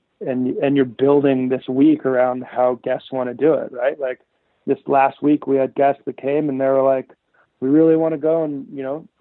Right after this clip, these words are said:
go fly around the glacier." And they went up to the glacier and, you know, they saw a wolverine and they landed next to the glacier and went ice climbing. Uh, and then they came back and we went skiing for the afternoon. Like,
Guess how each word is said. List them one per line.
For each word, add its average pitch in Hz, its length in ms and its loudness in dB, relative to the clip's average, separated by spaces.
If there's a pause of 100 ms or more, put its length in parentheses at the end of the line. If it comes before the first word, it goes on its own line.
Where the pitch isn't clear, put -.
go 143 220 -4
fly 151 220 2
around 151 380 2
the 143 80 -6
glacier." 139 500 -2 (180)
And 135 140 -8
they 135 80 -2
went 143 160 -2
up 135 100 -4
to 143 100 -2
the 131 80 -4
glacier 156 500 -2
and, 139 200 -6 (400)
you 123 120 -10
know, 127 180 -2
they 135 180 0
saw 135 200 4
a 123 60 2
wolverine 143 840 2
and 135 140 -2
they 127 320 -2
landed 139 360 0
next 135 220 -2
to 135 80 0
the 123 80 -4
glacier 143 420 0
and 143 120 -2
went 120 140 -8
ice 135 280 -2
climbing. 170 540 -6 (580)
Uh, 123 340 0
and 131 140 -4
then 135 300 2
they 139 80 2
came 135 260 -2
back 127 400 2
and 139 240 -4
we 143 140 2
went 151 160 0
skiing 208 280 0
for 123 120 -8
the 123 120 -4
afternoon. 117 580 -10
Like, 127 340 0